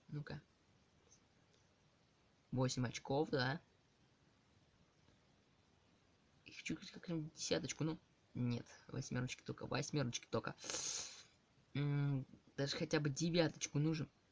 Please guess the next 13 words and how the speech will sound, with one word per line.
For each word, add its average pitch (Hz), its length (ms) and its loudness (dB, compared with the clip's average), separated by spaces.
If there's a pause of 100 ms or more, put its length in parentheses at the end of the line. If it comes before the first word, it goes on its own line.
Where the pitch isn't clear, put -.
(180)
По-любому 160 300 4
тут 135 100 2
задание 135 340 6
девяточку. - 460 2 (280)
Девяточку, - 440 0
ну-ка. 156 240 0 (400)
Нет, 139 200 4
на 131 80 4
восьмёрочку. - 480 2 (200)
Нет, 131 240 2
семёрочку 147 580 6
вообще. - 240 0 (920)
Ладно, 147 460 8